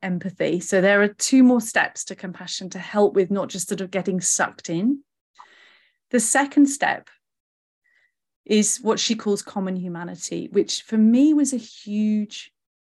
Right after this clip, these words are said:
uh, revelation, actually, which is this idea that we all struggle. It's normal to struggle. And actually, for me, as a kind of high-functioning medical person,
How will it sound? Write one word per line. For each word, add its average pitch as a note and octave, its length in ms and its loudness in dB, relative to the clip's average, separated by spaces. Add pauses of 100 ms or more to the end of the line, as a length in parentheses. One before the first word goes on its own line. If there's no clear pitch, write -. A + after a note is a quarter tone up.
(300)
uh, F3 300 -2
revelation, E3+ 840 -2
actually, E3+ 520 -2 (500)
which A3 260 -4
is A3+ 180 0
this A#3+ 200 2
idea C4 380 4
that G3 160 -4
we G#3 220 -4 (100)
all C4 320 -4
struggle. F3+ 640 -8 (1300)
It's A3+ 200 -4
normal A3 380 4
to G#3+ 120 -6
struggle. - 640 -8 (400)
And A3+ 140 2
actually, D#4+ 420 4
for D4 200 2
me, A#3 760 6
as G3+ 180 -2
a F3+ 440 -2 (280)
kind G3 160 -4
of F#3 100 -2
high-functioning F#3 1040 -2
medical F3+ 460 -6 (160)
person, - 640 -4